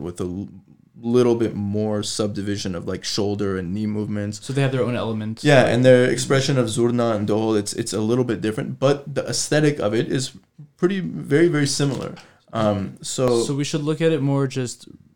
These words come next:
Speaker 2: regionally. I know we said this word so many times
Speaker 1: Right.
Speaker 2: today, but, uh, c-, based on region rather than ident-,
Speaker 1: Yeah.
Speaker 2: or ethnicity, right? 'Cause, like, the Armenian dance of this, of the Van region
Speaker 1: Mm-hmm.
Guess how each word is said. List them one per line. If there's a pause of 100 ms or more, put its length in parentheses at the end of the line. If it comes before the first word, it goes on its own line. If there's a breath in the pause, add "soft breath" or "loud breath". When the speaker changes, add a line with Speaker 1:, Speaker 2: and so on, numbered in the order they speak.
(340)
Speaker 2:
regionally.
I
know
we
said
this
word
so
many
times
Speaker 1:
Right.
Speaker 2:
today,
but, (340)
uh, (400)
c-, (340)
based
on (100)
region (120)
rather (100)
than
ident-,
Speaker 1:
Yeah.
Speaker 2:
or (120)
ethnicity,
right?
'Cause,
like,
the (100)
Armenian
dance
of
this, (240)
of
the
Van
region (120)
Speaker 1:
Mm-hmm.